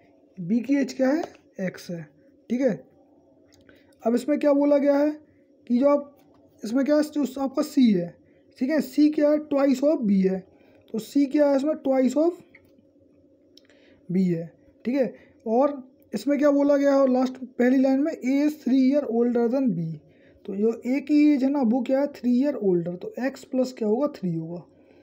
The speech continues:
ठीक है। इनको करिए sum, ठीक है ना, इन तीनों को करेंगे, ऐड करेंगे, तो ऐड करेंगे तो क्या आएगा, देखिए X plus टू एक्स प्लस थ्री एक्स प्लस थ्री, ठीक है ना। ये किसके इक्वल है, ये किसके इक्वल है, ये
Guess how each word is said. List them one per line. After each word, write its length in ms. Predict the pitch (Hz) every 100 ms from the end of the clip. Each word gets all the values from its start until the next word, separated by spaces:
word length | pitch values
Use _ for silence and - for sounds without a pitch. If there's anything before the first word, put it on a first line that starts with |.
| _ _ -
ठीक 100 | 220
है। 140 | - 240
इनको 260 | 277 294
करिए 280 | 262 226 277
sum, 340 | 302 - 196 160 156 - _ _ _ _ _ -
ठीक 100 | 202
है 80 | 196
ना, 80 | -
इन 100 | 240 240
तीनों 260 | 254 262
को 160 | 262 247
करेंगे, 200 | 262 277
ऐड 260 | - 185 170
करेंगे, 320 | 185 175 175
तो 140 | 175 -
ऐड 140 | 226 226
करेंगे 300 | 254 254 240
तो 100 | 247
क्या 220 | 247 233
आएगा, 180 | 240 208
देखिए 320 | 185 185 170 - _ _ _ _ _ _
X 320 | 202 240 - -
plus 380 | 226 226 202 - _ -
टू 480 | 220 226 233 226 226
एक्स 280 | 240 233 - _
प्लस 240 | 208 220 226 -
थ्री 200 | - 214 214 233 - -
एक्स 260 | 226 226 -
प्लस 300 | 220 240 -
थ्री, 160 | 180 170 160 - _ _ _ _ -
ठीक 100 | -
है 60 |
ना। 80 | 254 185 - -
ये 60 | 214
किसके 360 | 233 - 285
इक्वल 340 | 262 - 262 254
है, 80 | 294 - _ _ _ 220
ये 80 |
किसके 300 | 220 233 -
इक्वल 360 | 254 262 - 262
है, 100 |
ये 80 | 294